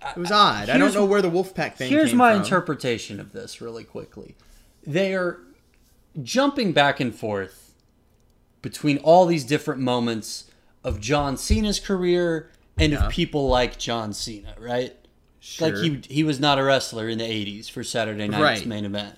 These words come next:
Speaker 1: Right.
Speaker 2: God knows I'm sure Vince wis-, wishes he was, 'cause he
Speaker 1: Right.
Speaker 2: would've been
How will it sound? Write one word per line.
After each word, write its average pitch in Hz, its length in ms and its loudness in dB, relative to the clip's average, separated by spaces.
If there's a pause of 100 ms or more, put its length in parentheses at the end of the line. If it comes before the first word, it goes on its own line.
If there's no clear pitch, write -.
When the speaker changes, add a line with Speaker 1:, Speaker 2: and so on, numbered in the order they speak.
(120)
Speaker 1:
Right. 135 320 -4 (100)
Speaker 2:
God 117 240 -4
knows 113 180 -6
I'm 107 120 -6
sure 120 180 -10
Vince 107 260 -8
wis-, 107 280 -10 (160)
wishes 110 340 -12
he 107 80 -14
was, - 500 -20
'cause 117 120 -16
he - 60 -10
Speaker 1:
Right. 113 180 -4
Speaker 2:
would've 113 160 -14
been - 100 -18